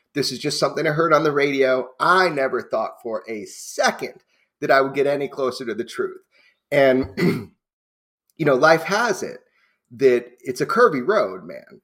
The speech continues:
So, so that's what sparked my interest. But really, I was a mixed martial athlete. That, that's all I did my whole life. That's all I thought I would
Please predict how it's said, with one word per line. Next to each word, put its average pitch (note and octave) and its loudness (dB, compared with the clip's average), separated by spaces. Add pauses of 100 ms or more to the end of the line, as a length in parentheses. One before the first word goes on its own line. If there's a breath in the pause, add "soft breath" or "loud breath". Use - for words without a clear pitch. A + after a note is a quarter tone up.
So, - 0
so - -4
that's F#3+ 0
what E3 0
sparked - -6
my D3 -6
interest. G3 -6 (180)
But D3 2 (100)
really, F#3+ 4
I - 2
was B2+ -2
a C3+ 0
mixed D#3 -8
martial C3+ -2
athlete. D3 -2
That, D#3+ -2
that's C#3+ 0
all E3 2
I B2+ 0
did E3+ 4
my B2+ -2
whole C3+ -4
life. C3+ 0
That's C#3 -6
all D3+ 0
I C3+ -2
thought D3 -4
I C#3 4
would D3 -4